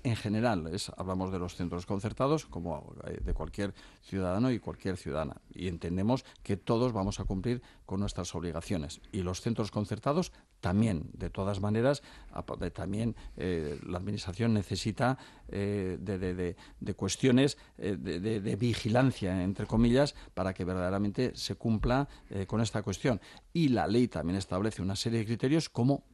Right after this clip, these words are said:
por ejemplo, que para, eh, que el centro pueda, eh, cobrar,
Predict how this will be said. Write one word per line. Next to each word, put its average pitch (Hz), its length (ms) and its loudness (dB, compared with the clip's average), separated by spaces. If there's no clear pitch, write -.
por 85 140 -4
ejemplo, 139 560 2
que - 180 -2
para, 98 380 0
eh, 92 380 -6
que - 120 -6
el 101 120 -2
centro 135 460 2
pueda, 123 380 2
eh, 101 300 0
cobrar, 104 540 2